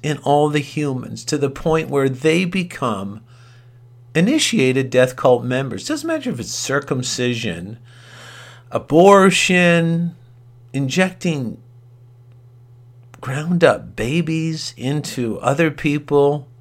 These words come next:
that, and they call it vaccination,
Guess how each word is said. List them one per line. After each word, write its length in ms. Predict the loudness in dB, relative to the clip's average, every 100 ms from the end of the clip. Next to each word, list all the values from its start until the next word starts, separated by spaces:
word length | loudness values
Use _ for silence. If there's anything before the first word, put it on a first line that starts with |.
| -20 -20 -20 -20
that, 480 | -4 2 4 4 2
and 160 | -4 -4
they 100 | -2
call 260 | 2 4
it 80 | 4
vaccination, 1200 | 4 2 2 -2 -4 -2 -2 -4 -4 -4 -2 -4